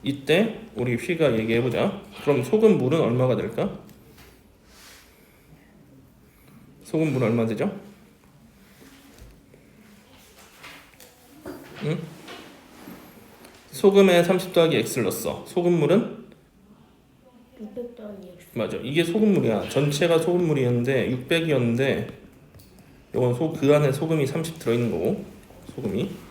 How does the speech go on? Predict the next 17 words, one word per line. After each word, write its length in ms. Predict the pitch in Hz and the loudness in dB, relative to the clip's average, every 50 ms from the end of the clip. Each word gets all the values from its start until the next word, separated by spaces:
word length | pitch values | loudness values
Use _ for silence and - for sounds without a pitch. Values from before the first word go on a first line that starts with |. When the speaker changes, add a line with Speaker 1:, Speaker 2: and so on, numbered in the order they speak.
| - - - - - - - - - - - - - - - | -16 -16 -16 -16 -18 -20 -18 -18 -18 -18 -20 -20 -18 -10 -6
Speaker 1:
아니, 360 | - 139 156 160 156 123 110 | -4 -2 0 0 0 -2 -2
근데 320 | - 180 185 185 190 165 | -2 -2 0 2 2 4
여기에 220 | 135 123 131 147 135 | 4 2 2 2 0
소금 340 | - 226 214 214 208 - - | 0 0 2 2 2 2 2
X 220 | - - - 180 | 0 -2 -2 0
그램 220 | 175 175 151 131 | 0 0 0 0
더 120 | - 127 123 120 120 123 | 0 0 -2 -2 -2 -2
넣은 200 | 131 151 175 170 | 0 2 2 4
거야. 360 | 160 143 123 123 120 113 - - - - - - - | 4 4 4 4 4 2 -2 -6 -14 -18 -20 -18 -8
넣었어. 560 | - 123 120 120 - - 120 92 - - - - - - - - - - - | -2 -2 -2 -2 -2 -2 -2 -2 -2 -6 -12 -18 -20 -20 -20 -20 -16 -6 -2
그러면 300 | 170 175 175 170 - - | 2 2 4 4 2 0
어때? 200 | - - - - | 0 0 0 0
소금도 540 | - - 220 214 214 220 214 196 190 196 196 | 0 0 2 4 4 4 4 6 6 4 4
삼십 260 | 196 208 196 - - | 4 2 0 -2 0
더하기 240 | - 175 165 165 107 | 2 2 2 4 2
X가 240 | 101 - - 135 120 | -2 -2 -2 -2 -2
되는데, 580 | - 120 110 110 110 127 170 233 - - - | -2 -2 -2 -2 0 0 -2 -2 -2 -8 -14